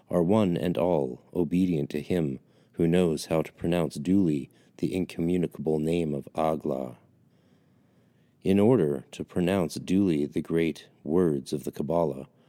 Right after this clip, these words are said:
one must pronounce them with a complete intelligence,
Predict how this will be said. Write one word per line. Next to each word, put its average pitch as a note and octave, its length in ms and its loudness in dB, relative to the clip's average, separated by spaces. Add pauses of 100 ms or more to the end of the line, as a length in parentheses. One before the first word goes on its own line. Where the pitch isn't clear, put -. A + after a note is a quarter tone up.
(220)
one F#2+ 240 2
must F#2+ 260 -2
pronounce G2 400 0
them C2+ 380 -4
with D#2+ 200 -6
a - 60 0
complete E2+ 480 -2
intelligence, D#2+ 880 -2